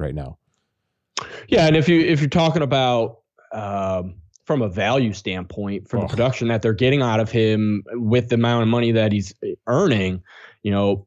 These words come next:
Speaker 2: and that's where I, I sort of tried to base this off of a mix of value with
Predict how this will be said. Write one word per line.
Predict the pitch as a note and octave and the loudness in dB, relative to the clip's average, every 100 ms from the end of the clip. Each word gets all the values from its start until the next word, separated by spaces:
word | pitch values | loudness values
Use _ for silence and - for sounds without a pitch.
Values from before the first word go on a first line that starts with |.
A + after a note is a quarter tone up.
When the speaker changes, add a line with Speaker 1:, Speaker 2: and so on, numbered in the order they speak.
| - | -12
Speaker 2:
and | E2+ B2 B2+ | -4 0 2
that's | D#3 D#3+ | 2 2
where | C3+ B2+ B2 | 2 4 4
I, | A2 - | 0 -2
I | B2+ | -4
sort | C3+ D#3 C3+ | -2 0 0
of | A#2 | 0
tried | C3+ C3 | 0 0
to | G#2+ | 2
base | A#2+ B2+ - | 0 0 -2
this | A#2+ B2+ | -4 0
off | A#2+ A#2+ | 0 0
of | B2 A#2 A2 A#2 | 0 0 -2 -2
a | A2 | 0
mix | A2+ B2 A#2+ B2+ | 0 -2 -2 -2
of | A2+ G#2 - _ - - _ | 0 -2 -6 _ -20 -20 _
value | A2 A#2+ C#3 D3 C#3 C#3+ C3+ C3+ C3+ C3 A#2+ | -2 2 4 4 4 4 2 2 2 0 -2
with | B2+ G#2+ C3 B2+ - | -2 0 2 0 -4